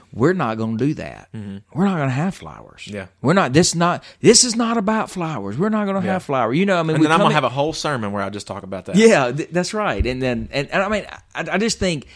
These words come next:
Speaker 1: you need to love the people before y-, you d-, love the destruction.
Speaker 2: Mm-hmm.
Speaker 1: And that's that good lesson that's in that example of that tree.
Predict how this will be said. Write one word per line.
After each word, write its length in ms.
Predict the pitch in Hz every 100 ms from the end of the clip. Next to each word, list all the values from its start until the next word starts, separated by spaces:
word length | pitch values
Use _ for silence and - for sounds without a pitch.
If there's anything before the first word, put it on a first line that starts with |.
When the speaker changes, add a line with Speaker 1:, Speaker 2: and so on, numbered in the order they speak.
| - - -
Speaker 1:
you 160 | 151
need 300 | 151 160 214
to 60 | 170
love 320 | 135 135 127
the 80 | 113
people 600 | - 123 120 98 90 85 _ -
before 680 | 107 - 120 123 107 95 90 _ -
y-, 120 | 110
you 200 | - 107
d-, 140 | 104 104
love 280 | 104 107 90
the 80 | 90
destruction. 500 | 90 110 98 92 92
Speaker 2:
Mm-hmm. 40 |
Speaker 1:
And 80 | 95
that's 280 | 123 220 -
that 240 | 127 101
good 180 | 107 117
lesson 400 | 113 117 - 104
that's 200 | 101 92
in 160 | 117 104
that 340 | 107 - _ _
example 480 | 104 95 110 107 101
of 100 | 95
that 180 | 98 -
tree. 440 | - 113 101 87